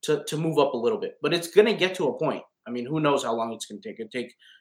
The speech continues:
years, it could take months, who knows? But it's gonna get to a point where it's like, th-, the, the return on, on the time that it takes to do it is just not worth it.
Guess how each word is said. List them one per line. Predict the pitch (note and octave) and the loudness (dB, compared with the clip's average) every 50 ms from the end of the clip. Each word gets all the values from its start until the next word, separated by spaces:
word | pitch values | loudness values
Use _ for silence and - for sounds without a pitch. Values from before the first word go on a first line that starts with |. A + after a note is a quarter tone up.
| _ _ | _ _
years, | B2+ D#3 F#3 F#3+ F#3 E3 | 6 8 10 10 10 8
it | D3+ | 4
could | - - | -2 -2
take | - C#3+ B2+ - | -4 -4 -4 -2
months, | A#2 C3 D#3 E3 D#3+ - | 0 2 2 2 2 -2
who | - D#3+ D3+ | -4 -2 0
knows? | C3+ A#2+ G2+ F2 - - - | 0 0 -2 -4 -6 -10 -6
But | - B2 A#2+ A#2 - - - - _ _ _ _ - | -2 -2 0 0 -2 -6 -12 -18 _ _ _ _ -6
it's | D#3 D3+ D3+ | -4 -4 0
gonna | D3 F3+ G3+ G#3+ | 4 4 6 6
get | - - F#3+ F#3+ | 6 4 2 0
to | - F3 | 2 0
a | C#3 - | 0 0
point | - C#3+ D3+ F3 C3+ | 0 -2 -2 -2 0
where | C#3 C#3 C3 | 0 0 -2
it's | C3 - C#3 | 0 0 0
like, | C3 G#2+ G#2+ - - - - _ _ _ _ _ _ _ _ _ _ _ | 0 0 0 -2 -10 -18 -20 _ _ _ _ _ _ _ _ _ _ _
th-, | - B2+ - - - | -18 -16 -16 -16 -14
the, | D3 C#3+ D3 C3+ B2+ B2+ B2 - D3 C#3 | -6 0 2 4 4 4 2 0 -2 -2
the | D3 C3+ | -2 0
return | C3 C#3 C3+ - - - F3 F#3 F#3 G3 G3 G3 G3 - | 0 -2 -2 -4 -4 0 4 6 6 6 6 4 2 2
on, | C#3+ D#3 D#3 D#3+ D#3+ D#3 D3 - | 4 6 6 6 4 2 -2 -2
on | - C3 C3 C3+ B2+ | -2 -2 -2 -2 -2
the | B2 A#2 - - | -4 -4 -6 -8
time | - - - C#3+ C#3+ D3 D#3 E3 E3 | -12 -8 -6 -4 -2 -2 -2 -2 -2
that | D#3+ C#3+ C3+ | -2 -2 -2
it | - - | -4 -4
takes | - C#3 C#3 D3+ D3+ - - - | -2 -2 0 0 -2 -4 -8 -10
to | - C#3 | -8 -6
do | B2+ C#3 D3+ | -6 -6 -6
it | F3+ F3 | -6 -6
is | - B2 B2+ | -8 -8 -8
just | B2 A#2 - | -8 -6 -4
not | A#2+ A2 G#2+ | -4 -4 -4
worth | A2 G#2+ G#2 - | -4 -6 -8 -10
it. | - | -16